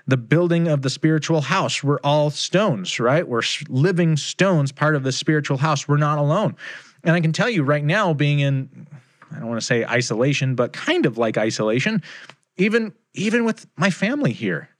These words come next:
it's still easy to start feeling alone. So it's very easy to get that thought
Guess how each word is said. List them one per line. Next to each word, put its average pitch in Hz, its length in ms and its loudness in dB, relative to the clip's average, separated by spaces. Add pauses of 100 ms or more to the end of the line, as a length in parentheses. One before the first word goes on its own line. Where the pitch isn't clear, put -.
it's 165 180 2
still 220 340 0
easy 220 300 0
to 196 80 0
start 196 260 0
feeling 208 440 0
alone. 175 420 0 (300)
So 175 120 0
it's 147 120 0
very 185 480 0 (520)
easy 220 380 2
to 147 100 0
get 160 260 -2
that 147 180 0
thought 196 420 0